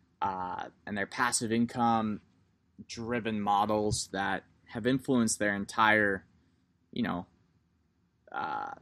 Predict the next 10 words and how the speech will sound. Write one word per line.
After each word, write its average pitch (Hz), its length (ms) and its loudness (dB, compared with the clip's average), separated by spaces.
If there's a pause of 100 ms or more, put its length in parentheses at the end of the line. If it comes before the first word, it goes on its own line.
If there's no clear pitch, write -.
(180)
tokenomics 110 1120 0
and 98 520 -4
N 117 140 2
F 107 200 -2
Ts 117 560 2
and 95 120 -8
things 113 200 0
of 95 60 -8
that 107 200 2
nature. 127 440 -2